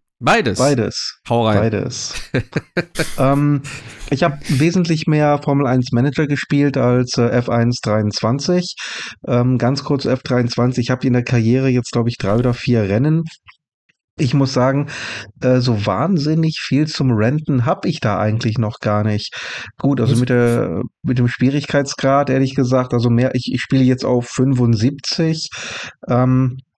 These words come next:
Speaker 2: die Zeiten, wo ich hundert oder hundertfünf geschafft habe, ich glaub, die sind so einigermaßen vorbei.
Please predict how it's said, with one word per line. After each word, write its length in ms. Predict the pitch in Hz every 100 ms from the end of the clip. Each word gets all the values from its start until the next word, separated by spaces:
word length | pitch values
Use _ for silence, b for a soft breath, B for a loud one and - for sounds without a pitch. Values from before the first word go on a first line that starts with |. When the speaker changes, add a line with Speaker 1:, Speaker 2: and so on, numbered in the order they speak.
| _ _ _ _ - _ _ - -
Speaker 2:
die 100 | 123
Zeiten, 420 | - 127 131 127
wo 80 | 120
ich 120 | 113
hundert 360 | 131 131 131 127
oder 100 | 117
hundertfünf 580 | 123 120 117 135 135
geschafft 460 | - 127 135 123 -
habe, 260 | 123 120 117
ich 120 | 113
glaub, 200 | 120 120
die 100 | 117
sind 200 | 107 117
so 120 | 110
einigermaßen 640 | 110 113 113 110 110 110 117
vorbei. 540 | - 101 107 120 135